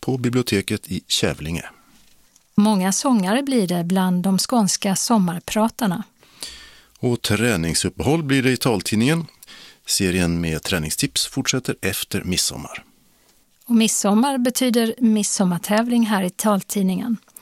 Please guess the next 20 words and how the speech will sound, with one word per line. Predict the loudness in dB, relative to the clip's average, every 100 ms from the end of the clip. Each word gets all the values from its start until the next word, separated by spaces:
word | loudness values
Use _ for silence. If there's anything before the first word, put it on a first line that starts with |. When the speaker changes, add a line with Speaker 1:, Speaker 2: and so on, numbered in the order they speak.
| -20 -20
Speaker 2:
I | -2 2
år | 2 2 -2
testar | -4 -2 0
vi | 2 2 0 0
vad | 0 2 0 -2
du | -4
kan | 0 0 2 0
om | 0
en | 2 2
busig | 0 0 -2 -2 -4 -6
sjuttiofemåring, | -4 -2 0 0 0 2 0 -2 -4 -6 _ _
Pippi | -6 -4 0
Långstrump. | 2 2 0 -4 -4 -6 -8 -16 -20 -20 -20 -20 -20 -20 _
Speaker 1:
Evenemangstips | -2 0 2 2 2 0 -2 -4 -4 -2
på | 0
det | 2 2
med | 0 0
operakonsert | -4 -8 -6 -6 -4 -4 0 0 0
och | -2 -10 -12
eländesvandring. | -8 -6 -6 -8 -10 -8 -4 -4 -4 -2 -2 -4 -10